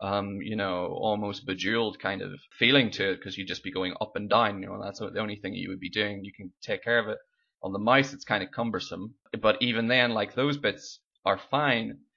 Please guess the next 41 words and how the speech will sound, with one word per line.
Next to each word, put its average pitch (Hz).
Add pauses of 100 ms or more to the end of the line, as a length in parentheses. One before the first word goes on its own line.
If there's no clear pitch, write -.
(200)
But 107
then 123
they 101
start 131
throwing 110
sheep 143
at 113
you, 101
and 104
it's -
like, 104
"No, 127
you, 190
you're 113
just, 190
you're 113
just 302
complicating 101
this." 101
Like, 104
they're 127
not 190
hugely 139
difficult 117
puzzles. 107 (460)
I 104
mean, 98
you, 101
you 98
get 104
past 104
them 92
within, 95
like, 92
two 107
minutes. 101 (160)
But 101
it's 101
enough 135
of 113
a, 101